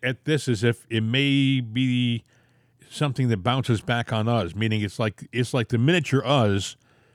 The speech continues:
and how they handle this in Brazil.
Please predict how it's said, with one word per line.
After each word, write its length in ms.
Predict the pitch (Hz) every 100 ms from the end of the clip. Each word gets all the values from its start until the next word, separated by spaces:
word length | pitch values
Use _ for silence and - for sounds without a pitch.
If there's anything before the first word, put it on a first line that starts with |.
| _ -
and 140 | 120
how 260 | 95 160 175
they 160 | 156 135
handle 400 | 147 151 139 123
this 360 | 131 123 - -
in 120 | 120
Brazil. 720 | 104 110 92 123 131 90 78